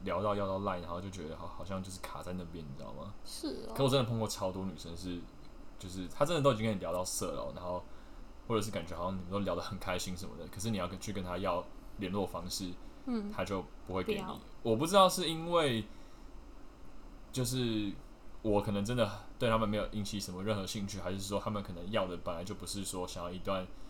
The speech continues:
Speaker 1: 就像我们刚刚说的跟那个，那个云端情人的主角一样，他们可能就是，也有可能是害怕，就是再谈一段真感情还是什么的，就他们可能就觉得说，哦，好，我要的东西这样子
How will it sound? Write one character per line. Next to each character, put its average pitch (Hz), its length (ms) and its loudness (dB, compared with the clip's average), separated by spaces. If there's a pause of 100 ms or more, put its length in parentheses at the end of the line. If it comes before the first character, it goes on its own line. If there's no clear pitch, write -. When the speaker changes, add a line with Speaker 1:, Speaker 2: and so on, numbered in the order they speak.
(240)
Speaker 1:
就 - 80 -2
像 120 80 8
我 107 40 8
们 95 80 0
刚 92 120 4
刚 95 40 0
说 95 140 -2
的 90 60 -2
跟 101 160 0
那 101 80 2
个， 85 560 -2 (100)
那 101 80 -4
个 82 360 -4
云 104 120 0
端 110 140 6
情 101 120 -2
人 85 140 -2
的 90 80 -2
主 90 180 -4
角 85 220 -4
一 78 80 -8
样， 85 220 -4
他 104 80 -2
们 104 100 -2
可 98 80 -4
能 87 100 -6
就 92 80 -8
是， 95 240 -4 (520)
也 135 120 8
有 190 60 8
可 165 80 4
能 107 100 4
是 117 80 2
害 123 220 0
怕， 113 300 2 (520)
就 107 120 -4
是 104 80 -2
再 110 120 0
谈 90 220 -2
一 - 20 -2
段 95 160 2 (140)
真 95 220 -2
感 82 180 -2
情 69 180 -8
还 82 120 -8
是 90 100 -4
什 73 160 -6
么 73 140 -10
的， 76 80 -10 (160)
就 104 100 -4
他 101 80 0
们 104 80 -2
可 95 80 -4
能 87 80 -4
就 98 60 -2
觉 98 100 -4
得 87 60 -4
说， 95 100 2
哦， 156 180 8
好， 80 120 2
我 82 160 0
要 95 200 6
的 90 80 -2
东 85 140 -4
西 85 180 -8
这 - 80 -2
样 101 80 0
子 80 140 -6